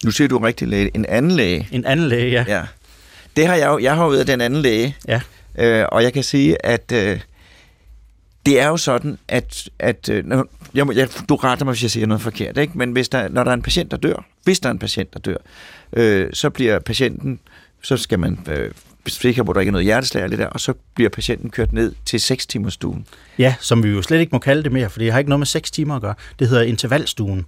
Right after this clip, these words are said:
Speaker 2: Det er for at indikere, at der skal gå lidt tid, for at vi kan se de her sikre dødstegn.
Speaker 1: Ja.
Speaker 2: Og i gamle dage sagde man så seks timer, og det er da også meget godt, øh, tids-,
Speaker 1: Seks
Speaker 2: tidsinterval.
Speaker 1: timers stue.
Speaker 2: Ja.
Speaker 1: Og den lå altid nede i kælderen.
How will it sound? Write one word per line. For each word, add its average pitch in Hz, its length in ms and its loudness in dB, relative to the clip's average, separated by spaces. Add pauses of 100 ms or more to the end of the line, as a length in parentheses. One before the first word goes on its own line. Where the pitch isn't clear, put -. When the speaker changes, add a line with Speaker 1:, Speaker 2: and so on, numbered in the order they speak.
(380)
Speaker 2:
Det 135 160 6
er 113 160 4
for 139 200 0
at 127 60 2
indikere, 120 280 0
at 120 60 0
der 117 40 -2
skal 117 160 0
gå 156 160 4
lidt 120 140 -2
tid, 180 220 -2
for - 120 -2
at 107 60 -2
vi 110 60 -2
kan 110 100 -6
se 135 140 0
de 120 80 -4
her 110 80 0
sikre 120 240 -4
dødstegn. 98 480 -6
Speaker 1:
Ja. - 100 -4 (260)
Speaker 2:
Og 107 120 0
i - 20 0
gamle 131 240 2
dage 131 100 4
sagde 123 180 0
man 117 100 0
så 110 100 -4
seks - 280 -6
timer, 92 300 -6
og - 140 -8
det 120 60 0
er 123 40 0
da 117 80 2
også 117 160 -2
meget 92 200 -4
godt, - 260 -12 (120)
øh, 107 60 -8
tids-, - 480 -8 (100)
Speaker 1:
Seks - 160 -12
Speaker 2:
tidsinterval. 104 440 -4
Speaker 1:
timers - 100 -12
stue. 110 100 -6
Speaker 2:
Ja. - 20 -4 (100)
Speaker 1:
Og - 100 -4
den 147 100 2
lå 143 80 0
altid 135 200 -2
nede 135 120 -4
i - 20 -10
kælderen. 113 300 -6